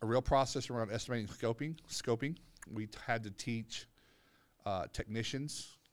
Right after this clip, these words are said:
lead techs, who, by the way, had worked for any number of franchises or independents before. We taught them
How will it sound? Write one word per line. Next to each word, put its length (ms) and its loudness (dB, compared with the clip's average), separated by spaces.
lead 200 -2
techs, 500 0
who, 120 -4
by 140 8
the 80 4
way, 200 6
had 140 2
worked 380 2
for 180 0
any 220 2
number 280 2
of 60 -2
franchises 720 0
or 300 -2
independents 720 -6
before. 500 -2
We 80 -4
taught 360 4
them 280 0